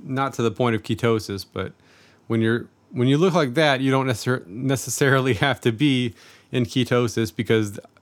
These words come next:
they are not insulin resistant. They are insulin sensitive, no doubt, if you have six-pack abs and you, or maybe they're on steroids too, I don't know.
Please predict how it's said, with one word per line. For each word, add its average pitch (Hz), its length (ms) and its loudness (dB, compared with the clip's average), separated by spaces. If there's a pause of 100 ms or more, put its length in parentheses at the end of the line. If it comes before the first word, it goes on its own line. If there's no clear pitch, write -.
(140)
they 131 280 2
are 139 80 2
not 123 180 2
insulin 117 400 0
resistant. 104 640 -2
They 123 240 0
are 107 360 -2
insulin 107 600 -2
sensitive, 92 640 -6 (320)
no 113 200 2
doubt, 98 340 0 (200)
if 117 220 -8
you 104 180 0
have 104 220 -2
six-pack 107 520 -4
abs 101 480 -2
and 98 300 -2 (640)
you, 110 200 -2 (100)
or 104 380 -2
maybe 180 260 2
they're 143 180 4
on 113 100 2
steroids 104 540 0
too, 101 220 0
I 104 60 0
don't 107 120 0
know. 101 200 -2